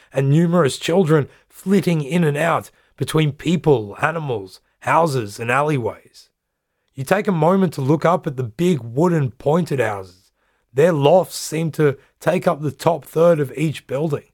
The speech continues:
and the biggest houses mostly ascend into a pointy top. Most of the steep roofs are lined with the thick thatch, but you do see a few with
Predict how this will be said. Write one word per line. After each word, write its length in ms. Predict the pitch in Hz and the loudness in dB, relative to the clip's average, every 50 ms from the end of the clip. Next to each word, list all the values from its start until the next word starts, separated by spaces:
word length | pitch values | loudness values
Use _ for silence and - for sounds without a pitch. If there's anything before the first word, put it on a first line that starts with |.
| _ _ _ _ _ _ _ | _ _ _ _ _ _ _
and 100 | 135 143 | -2 -2
the 40 | 135 | -2
biggest 540 | 113 - _ - 170 175 165 190 160 - - | -4 -6 _ -2 -2 2 2 0 0 0 -4
houses 420 | 151 151 165 170 151 165 156 135 | -2 0 0 0 0 -2 -6 -6
mostly 520 | 127 131 147 175 190 185 - 170 175 170 | -4 0 2 2 2 0 -2 -4 -2 0
ascend 460 | 156 131 - - - 151 170 175 165 147 | 0 0 -2 -2 -2 0 0 0 0 0
into 260 | 143 147 139 156 160 | -2 -2 0 0 0
a 60 | 143 | 0
pointy 500 | 143 _ - - 147 156 151 - - 135 | -2 _ -4 -2 -2 -2 -2 -4 -8 -12
top. 380 | 110 - - 175 147 120 - _ _ _ _ _ _ _ _ _ _ _ _ _ _ _ _ _ _ _ _ _ _ | -4 0 0 0 0 -4 -10 _ _ _ _ _ _ _ _ _ _ _ _ _ _ _ _ _ _ _ _ _ _
Most 380 | 127 131 160 180 160 - - | 2 2 2 2 2 -2 -6
of 120 | 165 147 139 | -6 -2 -2
the 80 | 139 | -2
steep 400 | - - - - 170 175 165 131 | -2 -4 -4 -2 -2 -2 -2 -4
roofs 440 | 131 139 156 165 175 185 175 123 135 | -2 2 2 4 4 2 2 0 0
are 60 | 151 | -2
lined 380 | 135 127 139 143 151 170 160 139 | 0 0 0 0 0 0 0 0
with 240 | 139 147 123 - - _ _ _ _ _ | 0 -2 -2 -2 -10 _ _ _ _ _
the 100 | 139 135 | -6 -6
thick 360 | - - - 170 165 156 - | -6 -6 -4 -4 -4 -4 -6
thatch, 500 | - - - 147 147 165 165 - - - _ _ _ _ _ | -16 -4 -2 -2 0 0 -4 -6 -12 -20 _ _ _ _ _
but 120 | - 139 | -16 -10
you 120 | 139 156 151 | -6 -4 -2
do 240 | 127 165 190 202 165 | 2 2 2 2 2
see 260 | - - 196 202 190 | 0 0 2 2 2
a 60 | 165 | 2
few 540 | - - - 170 185 185 196 190 170 139 - _ _ _ _ _ _ | 0 -6 -8 -4 0 2 2 2 2 0 -2 _ _ _ _ _ _
with 320 | 131 147 170 160 139 135 | -2 -2 -2 -2 -2 -8